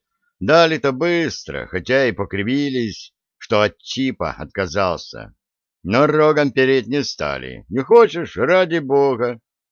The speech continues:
будешь больше платить. Собственно говоря,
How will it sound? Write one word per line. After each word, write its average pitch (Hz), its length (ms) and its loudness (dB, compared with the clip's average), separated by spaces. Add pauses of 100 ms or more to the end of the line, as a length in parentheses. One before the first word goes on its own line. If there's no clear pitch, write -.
(200)
будешь 151 340 2
больше 117 380 0
платить. 90 640 -8 (1700)
Собственно 101 520 2
говоря, 98 500 0